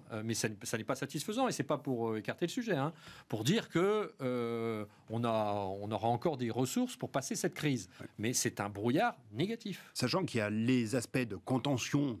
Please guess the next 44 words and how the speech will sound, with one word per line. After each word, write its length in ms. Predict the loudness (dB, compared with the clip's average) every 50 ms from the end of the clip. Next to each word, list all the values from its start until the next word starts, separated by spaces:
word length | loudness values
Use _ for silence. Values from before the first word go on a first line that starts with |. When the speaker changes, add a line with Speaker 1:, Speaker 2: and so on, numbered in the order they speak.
| -6
Speaker 2:
du 100 | -6 -4
risque 400 | 0 2 2 2 2 0 -4 -8
qui 140 | -6 -6 -6
se 100 | -4 -2
manifestent, 500 | 2 2 2 4 2 2 2 0 -2 -4
là, 120 | -6 -6 -6
et 60 | -6
la 100 | -6 -6
contention 600 | -6 -6 -4 -4 -4 -4 -2 -2 0 0 2 0
donc, 260 | 0 -2 -4 -6 -4
euh, 100 | -4 -2
du, 200 | 0 0 0 0
du 120 | 0 2
risque 260 | 2 4 4 2 2 -2
inflation, 540 | -2 0 0 0 0 2 2 4 4 4
et 40 | 2
donc 220 | 0 -2 -6 -6 -6
que 0 |
l'on 200 | -4 -4 -2 -2
va 100 | -2 0
compenser 560 | 0 -2 0 0 -2 -2 0 0 2 2 2
avec, 260 | 0 -2 -4 -6 -4
euh, 80 | -4 -4
des, 280 | -2 -2 -2 -2 -2 -2
avec 240 | -4 -4 -4 -2
les 80 | -2 0
chèques 180 | 0 0 0 -2
dans 140 | -4 -6
tous 100 | -4 -2
les 80 | -2 0
coins, 260 | 2 2 0 0 -2 -6 -12 -16 -16 -10 -4
mais 120 | 0 0 0
on 100 | 0 0
sait 180 | -4 -6 -2 0
aussi 300 | 0 0 0 -2 -8 -10
très 180 | -6 -2 0 2
bien 240 | 2 2 2 0 0
que 240 | 0 2 2 2 0 -4 -12 -10 0
on 100 | 2 4
a 80 | 4 2
tout 220 | 2 0 0 2 2
un 120 | 4 2 2
ensemble 400 | 2 2 0 0 0 0 0 0
d'enjeux 420 | 0 0 2 4 4 2 2